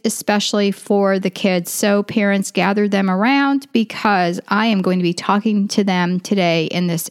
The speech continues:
episode. And I have some other episodes just for kids. There's, uh, links on the show notes, but they are Kids Making Good Decisions, Choosing Bad Behavior,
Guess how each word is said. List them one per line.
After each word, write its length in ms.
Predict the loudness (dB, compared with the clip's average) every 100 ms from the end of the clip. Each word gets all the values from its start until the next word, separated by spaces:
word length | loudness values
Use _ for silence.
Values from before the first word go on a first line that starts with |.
| -4
episode. 680 | -4 -4 -2 -2 0 -2 -4 -14 -20 -20 -20 -20 -20 -6
And 140 | 0 2
I 80 | 2
have 300 | 2 0 0
some 180 | 0
other 240 | 2 2 0
episodes 500 | 0 -2 0 0 0
just 300 | 0 -2 -2
for 160 | -4 -6
kids. 600 | -2 -2 0 0 -2 -8 -4
There's, 500 | 0 0 0 -2 -4 -2
uh, 260 | 0 0
links 420 | 0 0 0 -2 -8 -2
on 220 | 0 0
the 60 | -2
show 220 | 0 0
notes, 380 | 2 0 -4 -4
but 260 | -4 -2
they 240 | 0 0 0
are 420 | 0 2 2 0 -4 -16 -20 0
Kids 300 | 0 2 0
Making 320 | 0 0 0
Good 160 | 0
Decisions, 840 | -2 -2 0 0 2 2 2 0 -4 _
Choosing 560 | -4 0 0 0 0 0
Bad 380 | 0 0 0 2
Behavior, 680 | 2 2 2 2 0 -2